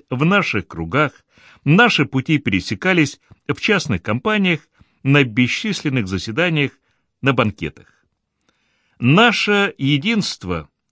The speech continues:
если тут уместно это слово, определялось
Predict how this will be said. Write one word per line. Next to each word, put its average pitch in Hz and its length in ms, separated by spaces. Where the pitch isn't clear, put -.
если 143 420
тут 143 240
уместно 117 480
это 90 220
слово, 165 480
определялось 160 960